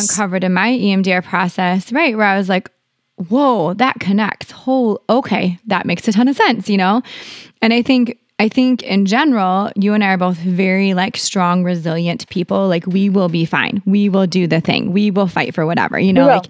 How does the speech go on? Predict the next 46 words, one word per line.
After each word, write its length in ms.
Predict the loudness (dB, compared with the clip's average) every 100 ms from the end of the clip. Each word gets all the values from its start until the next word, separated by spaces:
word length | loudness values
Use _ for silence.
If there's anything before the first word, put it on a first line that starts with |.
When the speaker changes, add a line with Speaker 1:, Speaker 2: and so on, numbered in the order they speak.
| 0
Speaker 2:
We'll 100 | 2
figure 240 | 4 2
it 60 | 2
Speaker 1:
and 100 | 0
Speaker 2:
out. 80 | 0
Speaker 1:
so 140 | 2
I 80 | 2
Speaker 2:
Yep. 100 | 2
Speaker 1:
think 380 | 2 0 -2 -12 _ _
we 180 | -2 0
will, 320 | 2 2 0
we 140 | 0 0
will, 80 | 2
and 180 | 2
we 80 | 2
do. 340 | 2 2 2 -2 -4 -18 -2
And 140 | 0 2
so 80 | 2
I 100 | 2
think 380 | 2 2 -2 -4
that 260 | -2 -2 0
can 120 | 0
be 80 | 2
a 60 | 2
good 200 | -2 0
thing, 300 | 0 2 0
but 100 | 0 0
that's 180 | 0
a 40 | 0
good 120 | 0
example 340 | 0 0 -2
too 140 | -2 -2
of 80 | -2
when 100 | -4
it's 160 | -2
not. 380 | -2 -2 -4 -14 _ _ _ _ _
Because 260 | 0 0 2
sometimes, 480 | 2 2 2 2 2
like, 180 | 0 0
the 120 | -2
fight 320 | -2 -4 -2
to 100 | -4
figure 340 | -2 -2 0 0
it 80 | 2
Speaker 2:
Right. 80 | 0
Speaker 1:
out 340 | 0 -2